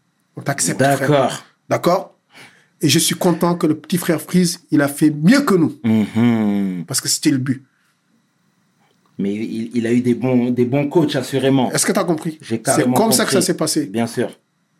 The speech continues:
Speaker 1: Avant de poser dans le son, on lui a imposé des conditions. Tu parles de l'Afrique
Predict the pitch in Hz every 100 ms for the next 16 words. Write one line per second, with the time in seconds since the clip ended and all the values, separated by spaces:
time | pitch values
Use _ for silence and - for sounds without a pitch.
0 | _ - 120 147 143 135 233 208 175 170
1 | 160 - 185 156 151 160 160 208 202 196
2 | 185 175 160 160 156 147 131 _ - -
3 | - 139 135 131 180 - - 175